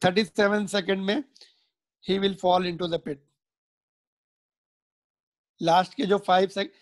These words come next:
five step आगे जाएगा, उसको फिर वापस नहीं आ पाएगा वो। तो थर्टी sec-,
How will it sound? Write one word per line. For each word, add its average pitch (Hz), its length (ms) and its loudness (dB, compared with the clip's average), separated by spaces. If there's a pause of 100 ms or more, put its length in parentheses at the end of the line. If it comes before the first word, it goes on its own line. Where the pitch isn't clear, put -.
(260)
five 196 300 2
step 202 300 -4
आगे 185 260 2
जाएगा, 190 440 -2 (680)
उसको 185 320 -6
फिर 208 160 -2
वापस 180 420 0
नहीं 185 180 -2
आ 151 80 -4
पाएगा 147 300 -10
वो। 147 160 -16 (920)
तो 175 60 -12
थर्टी 185 320 0
sec-, - 420 0